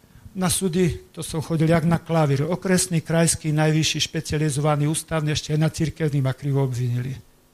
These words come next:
Už ostáva len siedmy, posledný súd.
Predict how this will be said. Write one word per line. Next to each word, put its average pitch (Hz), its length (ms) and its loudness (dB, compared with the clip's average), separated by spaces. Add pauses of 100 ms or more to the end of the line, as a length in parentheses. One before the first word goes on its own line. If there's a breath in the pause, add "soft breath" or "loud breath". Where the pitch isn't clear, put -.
(920)
Už 202 160 2
ostáva 175 320 2
len 156 220 -2 (320)
siedmy, 147 500 2 (240)
posledný 131 480 0
súd. 143 240 -4